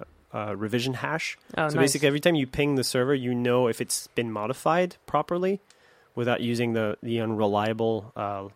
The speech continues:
Speaker 1: last modified headers in H T T P. And, uh, and it can even tell, you can even forward some errors like the application database isn't accessible or something like that. That's kinda cool. And the way the, that Nate set up this changelog, uh, Nathaniel Bibler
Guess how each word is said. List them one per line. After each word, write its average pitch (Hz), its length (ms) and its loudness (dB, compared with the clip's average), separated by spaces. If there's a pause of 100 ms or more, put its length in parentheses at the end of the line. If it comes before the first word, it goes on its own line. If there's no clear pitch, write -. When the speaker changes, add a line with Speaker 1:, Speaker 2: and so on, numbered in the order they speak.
(160)
Speaker 1:
last 107 300 -4
modified 127 540 -4 (100)
headers 135 420 0
in 127 80 -2
H 120 180 -4
T 127 100 -4
T 131 140 -14
P. 139 220 -10 (840)
And, 117 380 -2
uh, 110 300 -2
and 120 180 0
it 120 220 -4
can 131 140 2
even 139 280 6
tell, 170 300 6
you 131 160 2
can 143 140 0
even 131 200 4
forward 131 600 4
some 117 420 -2 (140)
errors 113 460 2
like 110 400 -2
the 113 140 0
application 113 480 -4
database 104 400 -6
isn't 104 160 -10
accessible 101 640 -8 (200)
or 107 100 -10
something 101 280 -12
like 95 100 -14
that. 101 140 -12 (340)
That's - 140 -6
kinda 240 160 6
cool. 123 160 0 (180)
And 127 80 0
the 139 80 8
way 185 160 10
the, 151 360 10
that 131 180 2
Nate 131 320 2
set 120 220 0
up 113 160 -2
this 113 140 -4
changelog, 120 600 -2
uh, 107 220 -6
Nathaniel 113 440 -2
Bibler 110 420 -6